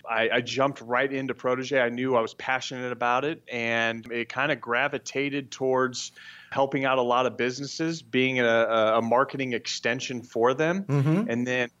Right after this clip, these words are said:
Speaker 1: ultimately us starting a few of our own brands, kinda putting our money where our mouth is type
Speaker 2: Right.
Speaker 1: thing. So it's kind of, uh, led, led us to here today.
Speaker 2: Wow.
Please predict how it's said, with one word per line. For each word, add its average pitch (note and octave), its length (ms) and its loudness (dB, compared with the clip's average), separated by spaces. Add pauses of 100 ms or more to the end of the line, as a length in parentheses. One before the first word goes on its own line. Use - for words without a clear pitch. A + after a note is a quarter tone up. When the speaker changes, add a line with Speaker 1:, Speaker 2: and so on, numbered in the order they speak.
Speaker 1:
ultimately D3 920 2
us C3+ 400 0
starting D3 400 2
a B2+ 40 -6
few D3+ 260 2
of C3 180 4
our C#3+ 160 6
own E3 180 0
brands, G2+ 380 -6
kinda A#2+ 260 -2 (120)
putting C#3+ 280 0
our C3+ 120 0
money C#3 240 0
where C3+ 180 2
our A#2 100 2
mouth B2 300 -2
is - 220 -10
type - 200 -8
Speaker 2:
Right. A#2+ 280 2
Speaker 1:
thing. G2+ 80 -14
So A2 320 0 (600)
it's - 160 -12
kind B2 240 -2
of, A2+ 240 -2
uh, A#2+ 280 4 (160)
led, B2+ 500 2 (100)
led C#3 200 4
us C#3+ 140 0
to D#3 100 -2
here E3 160 4
today. E3+ 400 0
Speaker 2:
Wow. C#3 1120 -4